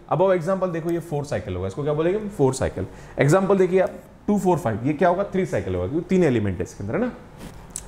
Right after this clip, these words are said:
ठीक है, the length of identity permutation is one। Student, हमारे पास जो identity permutation होगा, उसकी length हमेशा क्या होती है, वन होती है। For example, मैं आपको बोलूँ, इधर देखो, ये वन, वन, वन पे जा रहा है, right। आप देखोगे यहाँ पे, तो student, यहाँ पे क्या होगा, वन, वन पे जाएगा,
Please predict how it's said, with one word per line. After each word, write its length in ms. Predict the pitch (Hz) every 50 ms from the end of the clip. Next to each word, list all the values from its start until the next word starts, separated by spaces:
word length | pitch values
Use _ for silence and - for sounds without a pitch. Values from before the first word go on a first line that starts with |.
| - -
ठीक 100 | 156 165
है, 140 | 190 - - - - - - - -
the 80 | 156
length 260 | 151 180 208 214 - 233
of 120 | 214 - - -
identity 460 | 165 160 165 196 196 190 196 175 202
permutation 480 | 196 185 175 180 180 165 185 185 180 165
is 100 | 135 107
one। 100 | 110 107
Student, 320 | 120 - 190 185 190 170 131
हमारे 240 | 135 151 160 165 160
पास 260 | 180 185 180 - - - - - - - 135
जो 100 | 139 165
identity 340 | 151 143 151 175 180 190 202
permutation 420 | 190 185 175 180 175 160 175 165
होगा, 120 | 175 175 175
उसकी 180 | 175 - 180
length 160 | 170 175 165 170
हमेशा 280 | 156 147 147 180 160
क्या 100 | 143 165
होती 160 | 160 156 190
है, 60 | 202 185
वन 180 | 139 135 113
होती 180 | 104 98 - 135
है। 60 | -
For 100 | 240 240
example, 380 | 226 165 147 156 151 160 160 160
मैं 60 | 160
आपको 180 | 156 156 - 151
बोलूँ, 240 | 139 127 123 139 147 - - - - - - 151
इधर 140 | - - 151
देखो, 240 | 139 131 120 123
ये 60 | 117 117
वन, 320 | 117 139 143 143 151 147 - - - - - - - 131
वन, 220 | 127 147 147 147
वन 200 | 135 139 147 139
पे 80 | 147 131
जा 140 | 135 131
रहा 100 | 127 123
है, 120 | 127 143 - - - - - 180
right। 180 | 185 165 - - - - - - - -
आप 100 | 123 127
देखोगे 320 | 127 131 139 151 143 123 123
यहाँ 120 | 120 117
पे, 100 | - - 143
तो 180 | - - 131
student, 200 | - - 135 131
यहाँ 120 | 123 123 123
पे 60 | 139
क्या 100 | 131 135
होगा, 120 | 127 127 127
वन, 180 | 120 131 131
वन 180 | 131 135 135 127
पे 100 | 143 127
जाएगा, 260 | 131 127 120 113